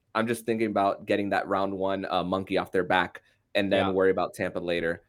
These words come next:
Speaker 1: So
Speaker 2: Well, round one, you're probably gonna run into Boston,
Speaker 1: Washington.
Speaker 2: Toronto, or m-, maybe Washington.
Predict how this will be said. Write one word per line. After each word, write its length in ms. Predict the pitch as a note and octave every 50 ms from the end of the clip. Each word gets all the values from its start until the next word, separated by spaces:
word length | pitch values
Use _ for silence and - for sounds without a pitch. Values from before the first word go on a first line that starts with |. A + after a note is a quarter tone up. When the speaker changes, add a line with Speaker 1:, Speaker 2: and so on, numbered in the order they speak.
| _ _ _
Speaker 1:
So 300 | - - G2 F#2+ F#2+ F#2
Speaker 2:
Well, 160 | A2+ B2 A#2+
round 300 | A#2+ B2+ C3+ D3+ D#3+ D3
one, 200 | C3+ C3+ C#3 C#3+
you're 100 | C3+ B2
probably 320 | B2 C3 B2+ A#2+ B2 A#2+ A#2+
gonna 200 | A#2+ A#2 A#2 A#2
run 180 | A2+ A2+ A2 A2+
into 640 | A2+ A2+ G#2+ B2 A#2 A2 G#2+ G#2 G#2 G2 F#2+ F#2+ - _ _ _ _ _ _ _ _ _ _ _ -
Boston, 560 | G2+ G2 G2 A2 A2 B2 C3+ B2+ - - C#3+
Speaker 1:
Washington. 200 | - - - C3 A#2+
Speaker 2:
Toronto, 340 | A#2 A2 A2+ A2+ A2 A2 A2
or 120 | G2+ G#2
m-, 220 | G#2 G2 F#2+ - - _
maybe 420 | - G2 G2+ G2 G2 G2 F#2+ G2 F#2
Washington. 720 | F2+ E2+ D#2 E2 F2+ - - G#2+ G2+ - A2+ A2 G#2 G#2